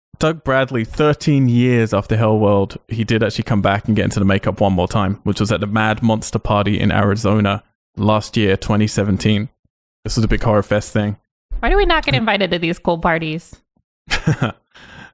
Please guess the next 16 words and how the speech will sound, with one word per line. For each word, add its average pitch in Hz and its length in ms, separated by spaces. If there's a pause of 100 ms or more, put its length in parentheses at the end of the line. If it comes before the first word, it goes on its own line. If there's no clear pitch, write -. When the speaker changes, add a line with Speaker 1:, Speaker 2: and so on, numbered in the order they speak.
(280)
Speaker 1:
He 131 200
was, 123 520
uh, 120 260
there 151 180
are 151 60
photos 151 360
for - 80
this 147 140
online. 120 320
I 127 60
think 123 140
there's 120 100
some 113 120
videos 107 360
as 104 100
well. 104 240